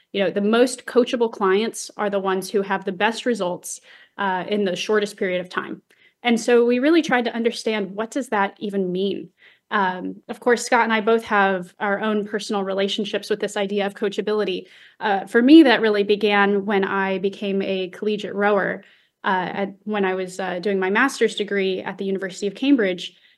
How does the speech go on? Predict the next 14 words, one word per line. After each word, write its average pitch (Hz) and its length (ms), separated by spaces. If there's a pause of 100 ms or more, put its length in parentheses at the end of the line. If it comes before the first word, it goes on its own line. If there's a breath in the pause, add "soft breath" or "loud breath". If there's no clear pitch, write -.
(140)
And 208 600 (220)
I, 208 420
I 214 200
became, 214 420
I 233 40
was 220 120
a 208 60
novice 226 420
rower 185 380
trying 196 240
to 190 60
join 202 260
the 202 60
team. 190 380